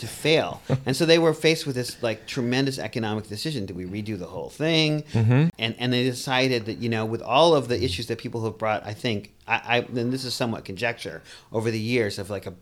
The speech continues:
Speaker 1: big population around the plant, the fact that it was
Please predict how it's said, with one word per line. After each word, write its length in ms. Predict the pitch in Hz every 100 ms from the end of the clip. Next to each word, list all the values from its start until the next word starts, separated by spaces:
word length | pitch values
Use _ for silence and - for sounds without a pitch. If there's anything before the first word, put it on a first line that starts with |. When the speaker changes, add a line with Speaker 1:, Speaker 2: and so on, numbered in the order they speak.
| 131
Speaker 1:
big 260 | 127 120 - - - _ _ _ _ _
population 640 | - 117 117 113 113 110 104
around 340 | 104 110 110
the 60 | 110
plant, 320 | - 107 -
the 80 | 107
fact 260 | 147 151
that 60 | 156
it 60 |
was 140 | 120